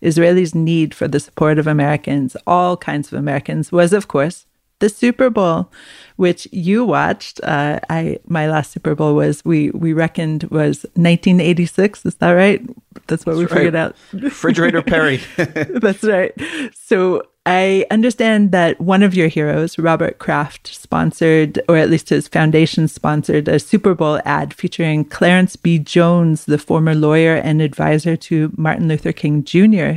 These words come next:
Speaker 1: who drafted the famous "I Have a Dream" speech. Did you catch that ad, Lazar?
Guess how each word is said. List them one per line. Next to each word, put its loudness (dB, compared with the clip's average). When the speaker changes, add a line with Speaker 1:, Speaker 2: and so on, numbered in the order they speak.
Speaker 1:
who -2
drafted -4
the -4
famous -4
"I -2
Have -2
a -4
Dream" -2
speech. -6
Did 2
you 2
catch -4
that -4
ad, -2
Lazar? 0